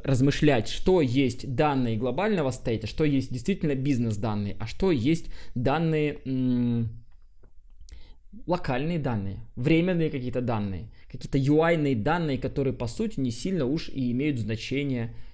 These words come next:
не сильно уж имеют значение как глобальный какой-то источник правды. Э, со-, соответственно, ребят, э, присутствует в компонентах,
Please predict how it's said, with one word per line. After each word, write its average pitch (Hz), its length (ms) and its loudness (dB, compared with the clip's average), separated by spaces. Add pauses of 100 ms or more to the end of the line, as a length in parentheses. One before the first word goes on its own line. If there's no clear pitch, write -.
не 113 260 0
сильно 151 320 -2
уж - 240 -8
имеют 117 240 0
значение 131 500 -2
как 123 140 -6
глобальный 117 560 -2
какой-то 110 320 -4
источник - 500 -6
правды. 98 420 -4 (1700)
Э, 160 200 4
со-, 233 320 6
соответственно, 196 480 4
ребят, 185 340 4
э, 135 240 2
присутствует 208 520 2
в - 20 -2
компонентах, 135 680 0